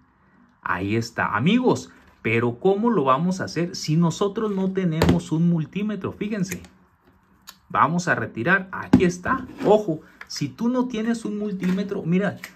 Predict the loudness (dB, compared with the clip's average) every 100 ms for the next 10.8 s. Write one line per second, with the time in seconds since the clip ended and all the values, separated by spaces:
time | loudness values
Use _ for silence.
0 | -20 -4 0 2 2 0 0 0 -2 -4
1 | -2 -2 -2 -2 -2 -6 -8 -8 -2 -2
2 | 0 -2 -2 -2 -2 -4 -4 -2 -2 -4
3 | -8 -6 -6 -6 -6 -10 -6 -4 -2 -4
4 | -6 -10 -12 _ _ _ 0 0 2 0
5 | 0 -2 -2 0 0 0 0 -2 -4 0
6 | 0 0 -6 -4 0 0 0 2 2 2
7 | -4 -10 2 2 2 -2 -4 -4 -6 -2
8 | -2 0 -4 -2 -2 0 -2 -4 -8 _
9 | _ _ _ _ _ -6 0 0 0 -2
10 | -4 -6 -4 -2 -2 -2 -8 -8